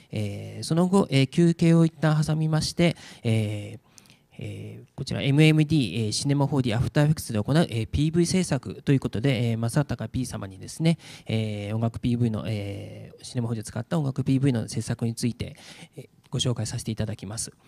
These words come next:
えー、それではですね、えー、まずは、えー、シネマフォーディーのですね、新機能、えー、および、えー、アフターエフェクツの、えー、連携の紹介についてご紹介させていただきたいと思います。えー、私、えー、マクソンコンピュータージャパンの、えー、サポート担当して宮田と申します。よろしくお願いいたします。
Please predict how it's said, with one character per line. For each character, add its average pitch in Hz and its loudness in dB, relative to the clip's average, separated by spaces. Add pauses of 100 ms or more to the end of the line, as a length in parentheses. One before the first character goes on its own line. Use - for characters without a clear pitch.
(320)
え 147 8
ー、 143 8
そ 196 4
れ 226 4
で 247 4
は 240 4
で 147 2
す - -4
ね、 123 4 (140)
え 123 6
ー、 - 4
ま 127 4
ず 113 -2
は、 123 6
え 101 -2
ー、 - -8
シ - -2
ネ 131 6
マ 139 4
フ 165 2
ォ 165 4
ー - 4
デ 196 4
ィ - 6
ー - 2
の 131 6
で 95 -2
す - -4
ね、 127 4
新 131 -2
機 143 -2
能、 117 2
え 107 2
ー、 113 0
お 117 4
よ 113 0
び、 107 -2
え 110 -4
ー、 - -2
ア 113 -2
フ 123 -4
タ 147 4
ー 151 8
エ - 4
フ 175 6
ェ 175 4
ク - -8
ツ 123 -2
の、 107 0 (320)
え 101 -2
ー、 - -2
連 113 2
携 131 4
の 131 6
紹 120 2
介 151 4
に 160 0
つ 196 -2
い 185 -2
て 117 0
ご 113 2
紹 117 2
介 113 2
さ 120 0
せ - -4
て 120 -2
い 113 0
た 113 0
だ 113 2
き - -10
た 123 0
い 113 2
と 104 -6
思 104 -6
い 104 -6
ま 104 -6
す。 - -10 (340)
え 135 2
ー、 - 8
私、 151 2
え 131 2
ー、 - 2
マ 123 2
ク - -8
ソ 143 0
ン 131 -6
コ 139 0
ン 131 -6
ピ 135 0
ュ 131 -10 (200)
ー 107 -2
タ 117 -2
ー - 2
ジ 117 0
ャ 120 0
パ 120 2
ン 110 -2
の、 120 0
え 110 -2
ー、 - -20
サ 135 -4
ポ 135 0
ー - 0
ト 131 0
担 135 2
当 147 2
し 135 0
て 143 2
宮 120 2
田 135 0
と 127 -2
申 120 2
し 135 -2
ま 143 2
す。 - -4
よ 113 0
ろ 110 0
し - -6
く 113 -4
お - -2
願 107 -8
い 107 -6
い 104 -8
た 110 -8
し - -6
ま 120 -2
す。 - -6